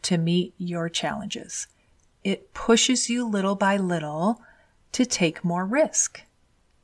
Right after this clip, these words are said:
And by the very fact that you are gaining these riskier experiences,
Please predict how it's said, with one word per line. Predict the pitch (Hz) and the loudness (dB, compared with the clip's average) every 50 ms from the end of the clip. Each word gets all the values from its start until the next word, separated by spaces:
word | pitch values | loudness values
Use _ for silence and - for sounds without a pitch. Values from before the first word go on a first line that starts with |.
| _ _ _ _ _ _ _ _ _ _ _ _ - | _ _ _ _ _ _ _ _ _ _ _ _ 2
And | 214 226 226 220 220 214 214 208 208 202 190 - | 4 6 8 8 8 8 8 6 6 4 4 6
by | 196 190 196 214 233 | 8 8 8 8 8
the | 226 233 | 6 4
very | 196 185 - 196 185 196 214 247 262 | 2 2 2 4 4 4 4 2 0
fact | 240 - - 240 247 226 170 156 147 170 - _ - - - _ - | 0 2 4 4 6 6 4 2 -2 -4 -8 _ -14 -14 -8 _ 0
that | 180 165 - | 0 0 2
you | 180 180 185 180 170 | 2 2 4 4 2
are | 165 160 165 160 | 2 0 0 -2
gaining | 160 160 - 170 175 185 196 202 208 202 196 190 180 | -4 -4 -2 0 4 4 6 6 6 6 4 4 2
these | 180 180 180 180 180 180 175 - | 0 0 -2 -2 -4 -4 -6 -8
riskier | 175 160 170 180 180 - - - 190 180 175 170 170 170 170 - - - | -8 -6 -2 0 0 0 0 -2 -4 -4 -4 -6 -6 -8 -8 -10 -10 -8
experiences, | 175 175 - - - 233 254 254 233 185 151 147 - - 160 147 151 165 170 - - - | -6 -6 -4 -4 -2 -2 0 0 0 0 0 -2 -6 -8 -8 -8 -10 -10 -10 -10 -12 -14